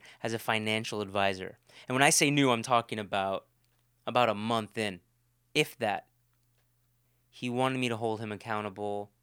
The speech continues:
to his meetings, scheduling these meetings. He has to call forty people a day,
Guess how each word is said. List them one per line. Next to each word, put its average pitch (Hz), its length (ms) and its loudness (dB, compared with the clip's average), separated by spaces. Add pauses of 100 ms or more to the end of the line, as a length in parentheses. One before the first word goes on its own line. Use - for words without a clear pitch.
(840)
to 123 120 -8
his 131 160 -4
meetings, - 560 -8 (560)
scheduling 147 680 -4
these 120 220 -4
meetings. 101 320 -6
He 139 80 0
has 143 80 2
to - 60 -6
call 131 160 2
forty 175 440 -2
people 143 460 -4
a 135 60 2
day, 101 500 0